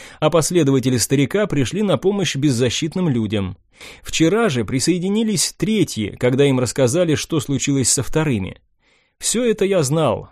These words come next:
но хотел бы послушать рассказ некроманта, вдруг он будет отличаться от мнения старосты. «Без проволочек!» кивнул адепт и лениво продолжил. «Сегодня прибудут последние новички.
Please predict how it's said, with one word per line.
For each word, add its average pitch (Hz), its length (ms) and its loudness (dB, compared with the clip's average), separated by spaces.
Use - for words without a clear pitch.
но 131 220 0
хотел 175 340 0
бы 175 140 -2
послушать 156 460 -2
рассказ 143 420 0
некроманта, 151 840 -2
вдруг 214 340 -2
он 175 140 0
будет 175 260 -2
отличаться 170 720 -2
от 104 120 -4
мнения 107 360 0
старосты. 92 600 -6
«Без 226 400 2
проволочек!» 311 1120 2
кивнул 139 400 4
адепт 160 500 4
и 214 60 -4
лениво 151 380 2
продолжил. 117 680 0
«Сегодня 262 680 4
прибудут 220 680 2
последние 233 720 4
новички. 220 840 2